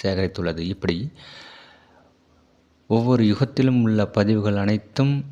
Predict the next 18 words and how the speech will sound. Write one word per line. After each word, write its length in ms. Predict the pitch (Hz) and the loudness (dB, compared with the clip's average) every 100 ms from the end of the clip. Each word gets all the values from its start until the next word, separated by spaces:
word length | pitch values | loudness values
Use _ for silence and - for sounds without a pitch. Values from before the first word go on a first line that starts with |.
| - - - - - _ _ _ | -18 -20 -20 -20 -20 _ _ _
இந்த 220 | 101 95 | -4 -2
பத்து 300 | - 98 98 | -2 -2 -2
வட்ட 280 | 95 - 95 | -2 -2 -2
அணுக்கள்ல 480 | 104 - 98 95 110 | -2 -2 0 0 2
பதிந்து 360 | 98 90 98 92 | 2 4 2 4
உள்ளது. 520 | 87 82 85 127 196 - - - - _ | 6 4 2 0 0 -8 -20 -20 -20 _
அவற்றை 720 | - 98 104 - 113 110 107 - - - _ _ _ - _ _ - | -4 -2 -2 -2 2 2 0 -6 -20 -20 _ _ _ -20 _ _ -10
நாம 400 | 95 95 123 190 - - - _ _ | -8 -4 -2 -4 -8 -20 -20 _ _
அனுபவித்து, 840 | 90 95 95 92 90 - 160 175 | -2 -2 -4 -6 -10 -8 -6 -6
இல்ல 300 | - 101 90 87 | -6 -4 -4 -4
சரணாகதம் 600 | 101 107 131 135 110 95 | -2 0 0 -2 -4 -6
புரிந்தால் 500 | 85 87 85 110 131 | -6 -6 -4 -4 -4
அந்த 260 | - 95 87 | -6 -6 -4
வினைப்பதிவுகள்லாம் 840 | 87 98 95 87 85 82 87 90 85 | -4 -6 -6 -6 -4 -4 -2 -4 -4
தீரும். 400 | 95 95 139 - - - - - | -4 -2 -2 -4 -14 -18 -20 -12
அடுத்த 380 | - 104 131 135 | -4 -2 -2 -2
பதிவுல 600 | 127 113 107 92 92 131 - - - - - - - - - _ _ _ _ - | -2 0 0 0 0 0 -4 -14 -20 -20 -20 -20 -20 -20 -20 _ _ _ _ -2
எப்படி 720 | 104 120 151 135 107 87 | 2 4 6 6 4 0